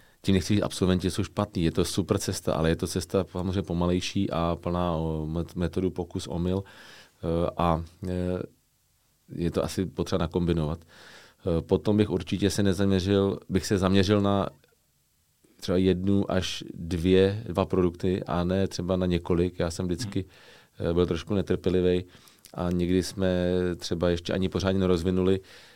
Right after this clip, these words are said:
Speaker 1: eh, nějakou část našeho biznisu a už jsme se vrhli na jinou a další, jak nás to všechny bavilo. A teďka vidím, že to bylo hrozně neefektivní a že jsme možná více měli zaměřit, nejdřív rozvinout, eh,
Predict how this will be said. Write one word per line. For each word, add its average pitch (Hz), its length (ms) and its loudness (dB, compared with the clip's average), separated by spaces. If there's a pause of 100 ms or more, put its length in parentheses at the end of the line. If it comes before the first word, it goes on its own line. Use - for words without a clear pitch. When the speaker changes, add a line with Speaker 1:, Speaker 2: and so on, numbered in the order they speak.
(480)
Speaker 1:
eh, 85 40 0
nějakou 90 400 0
část 90 240 -2
našeho 95 360 -4
biznisu 90 520 -2
a - 40 -2
už 80 120 -4
jsme 90 120 -8
se - 120 -10
vrhli 92 200 -2
na 90 100 -2
jinou 87 220 -2
a 92 120 0
další, 85 420 -2
jak 87 160 -4
nás 87 160 -4
to 87 120 -8
všechny 98 260 -6
bavilo. 85 400 2 (420)
A 82 80 -6
teďka 92 340 -4
vidím, 90 280 0
že 90 100 -2
to 85 100 0
bylo 82 180 0
hrozně 87 240 -2
neefektivní 82 640 -4
a - 40 -4
že 82 120 -4
jsme 87 160 -4
možná 85 320 -2
více 80 260 -4
měli 87 200 0
zaměřit, 82 460 0 (640)
nejdřív 85 320 0
rozvinout, 85 600 0
eh, 87 40 0